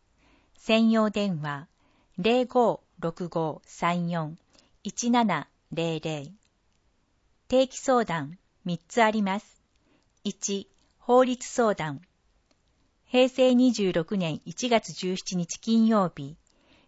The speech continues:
午後一時三十分から三時まで。予約制です。二、内職相談。平成二十六年一月十四日および二十八日、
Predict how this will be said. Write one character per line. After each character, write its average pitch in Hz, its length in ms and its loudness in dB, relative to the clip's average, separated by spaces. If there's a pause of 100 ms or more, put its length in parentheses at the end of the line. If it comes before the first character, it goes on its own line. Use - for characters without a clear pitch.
(100)
午 233 160 4
後 185 180 2
一 220 220 -4
時 226 100 -2
三 233 280 4
十 247 120 -2
分 196 260 -4
か 165 140 -4
ら 156 80 -4
三 214 300 2
時 175 100 -6
ま 151 140 -6
で。 143 240 -12 (760)
予 180 140 0
約 202 260 2
制 185 220 0
で 175 160 -2
す。 - 280 -18 (600)
二、 208 300 0 (400)
内 220 200 4
職 254 280 0
相 233 280 2
談。 156 320 -4 (800)
平 247 160 4
成 247 240 4
二 247 160 6
十 208 220 0
六 180 260 -2
年 156 320 -4
一 240 300 -8
月 226 240 0
十 226 200 0
四 175 200 -2 (120)
日 143 220 -10 (100)
お 226 120 2
よ 247 100 6
び 180 140 0
二 220 160 2
十 175 160 0
八 165 260 -8
日、 156 480 -8